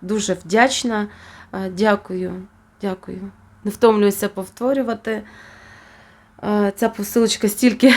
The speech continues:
<laughs> проїхала кілометрів. Щиро, щиро і безмежно вдячна.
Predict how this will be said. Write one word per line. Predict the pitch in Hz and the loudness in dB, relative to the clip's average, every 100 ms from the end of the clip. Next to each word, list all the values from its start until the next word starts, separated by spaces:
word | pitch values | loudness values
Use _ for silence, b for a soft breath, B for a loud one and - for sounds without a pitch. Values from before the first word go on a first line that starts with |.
| - | 4
<laughs> | - | -2
проїхала | 240 247 202 220 - 202 | 2 2 2 0 0 -2
кілометрів. | 196 214 208 233 240 208 | -2 -2 0 0 -2 -4
Щиро, | - - - 233 262 277 277 | 0 0 6 8 8 4 -2
щиро | - - 208 214 220 226 - _ _ _ _ _ _ | -8 -6 -2 -2 -2 -6 -12 _ _ _ _ _ _
і | 185 | -4
безмежно | 185 180 185 185 190 190 | -4 -2 0 2 2 -2
вдячна. | 170 - 160 - - | -6 -10 -12 -12 -14